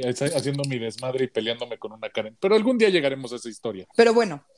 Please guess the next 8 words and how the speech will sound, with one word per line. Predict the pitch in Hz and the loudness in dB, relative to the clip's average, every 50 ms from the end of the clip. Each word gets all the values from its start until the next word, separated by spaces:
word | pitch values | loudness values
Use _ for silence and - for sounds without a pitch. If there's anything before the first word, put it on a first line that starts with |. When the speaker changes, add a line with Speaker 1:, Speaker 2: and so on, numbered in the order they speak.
| _ _ _ - | _ _ _ -6
Speaker 2:
decidí | 185 226 247 240 269 247 262 285 302 | -2 -2 0 0 -2 -2 -2 -2 -2
así | 311 311 302 - 262 220 185 | -2 -4 -4 -6 -8 -8 -6
empezar | 208 196 202 202 208 208 208 208 208 - | -6 -6 -6 -4 -2 -2 -2 -2 -4 -4
mi | 160 170 175 175 | -6 -6 -6 -4
primer | - 196 196 202 196 196 202 202 202 | 0 0 2 2 4 4 4 4 2
tema | - 196 180 185 185 | -2 -4 -6 -4 -4
del | 185 170 147 151 | -4 -4 -4 -4
año | 151 156 160 151 151 170 269 | -4 -6 -8 -10 -10 -12 -14